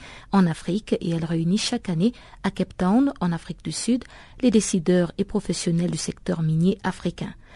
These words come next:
Chanceline Louraquois nous livre les détails de cette première journée de la vingt-deuxième édition du Mining Indaba, tout de suite dans son bulletin des actualités économiques.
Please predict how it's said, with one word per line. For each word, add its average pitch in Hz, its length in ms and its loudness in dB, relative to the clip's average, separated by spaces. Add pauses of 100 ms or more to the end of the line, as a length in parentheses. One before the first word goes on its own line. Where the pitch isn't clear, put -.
(200)
Chanceline 240 560 6
Louraquois 226 680 4
nous 202 160 6
livre 214 340 2
les 180 120 4
détails 180 360 0
de 165 80 -2
cette - 220 -6
première 233 420 8
journée 170 400 0
de 165 80 -2
la 156 140 -2
vingt-deuxième 190 520 2
édition 170 400 -4
du 160 120 -4
Mining 185 440 2 (100)
Indaba, 202 440 4 (420)
tout 294 120 2
de - 40 -10
suite - 520 2
dans 262 120 6
son - 180 2
bulletin 190 420 2
des 214 180 0
actualités - 520 0
économiques. 175 640 -4